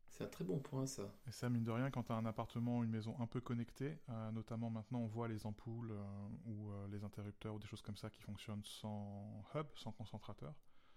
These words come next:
Speaker 1: Mm.
Speaker 2: Donc vraiment tout passe par, euh, la connexion directe aux appareils. Euh,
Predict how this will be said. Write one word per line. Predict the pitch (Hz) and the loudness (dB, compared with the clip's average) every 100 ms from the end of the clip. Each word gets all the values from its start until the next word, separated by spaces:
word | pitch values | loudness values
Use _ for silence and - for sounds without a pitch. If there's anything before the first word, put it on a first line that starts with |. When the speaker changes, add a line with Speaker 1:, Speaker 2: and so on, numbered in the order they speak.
| - - - | -12 -8 -2
Speaker 1:
Mm. | 107 104 | 2 2
Speaker 2:
Donc | 104 | 2
vraiment | 107 120 127 | 2 2 2
tout | 143 | 0
passe | - 123 120 | 0 0 0
par, | - 113 113 | -2 -2 0
euh, | 107 104 | -2 -4
la | 104 | -4
connexion | - 104 101 113 | -2 -2 -2 -2
directe | 104 104 - | -2 -2 -4
aux | 104 | -6
appareils. | 95 101 120 147 - - - - - - - | -4 -4 -4 -6 -12 -18 -18 -18 -18 -18 -10
Euh, | - 104 | -6 -4